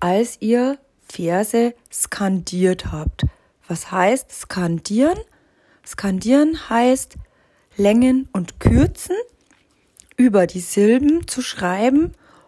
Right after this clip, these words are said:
und so die Betonungen festzulegen. Was bedeutet das Wort Metrik? Metrik ist die Lehre von den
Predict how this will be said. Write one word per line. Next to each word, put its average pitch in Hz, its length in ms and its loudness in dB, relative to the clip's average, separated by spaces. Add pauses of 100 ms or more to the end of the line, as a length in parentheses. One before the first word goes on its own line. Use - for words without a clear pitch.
(300)
und 233 200 2
so 175 220 -4
die 202 140 -2
Betonungen 160 800 -2
festzulegen. 151 880 -8 (1600)
Was 220 160 0
bedeutet 202 840 -2
das 202 200 -12
Wort 170 340 -4 (600)
Metrik? 180 880 -2 (2000)
Metrik 214 800 -2 (120)
ist - 400 -2 (120)
die 196 80 -2
Lehre 190 480 2
von 202 220 -2
den 180 180 0